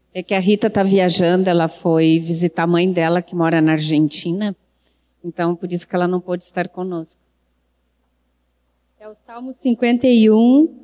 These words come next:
Speaker 2: e o verso, do verso dez ao doze. Diz assim: "Cria em mim, ó Senhor, um coração puro e renova dentro de mim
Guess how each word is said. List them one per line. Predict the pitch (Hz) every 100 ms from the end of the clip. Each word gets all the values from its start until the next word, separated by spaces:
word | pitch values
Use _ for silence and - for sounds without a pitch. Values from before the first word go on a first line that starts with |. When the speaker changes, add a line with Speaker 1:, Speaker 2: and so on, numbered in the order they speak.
| _ _ -
Speaker 2:
e | 247 247
o | 220
verso, | 226 226 240 - 262 -
do | 233
verso | 208 220 233 - 226
dez | 208 208 226 254 - -
ao | 233 240
doze. | 214 208 190 180 170 170 165 _ _ _ _ _ _ _ _ _ -
Diz | 226 233
assim: | 226 - 240 220 208 -
"Cria | 220 254 285
em | 285 254
mim, | 233 233 277 311
ó | 269 254
Senhor, | - 269 247 214 196 180 - _ 220
um | 214
coração | 240 220 214 - 240 240
puro | 240 254 247 233 190 160 - _ _ _
e | - 233
renova | 247 247 240 254 247 233
dentro | 220 294 320 269
de | 247
mim | 226 214 240 294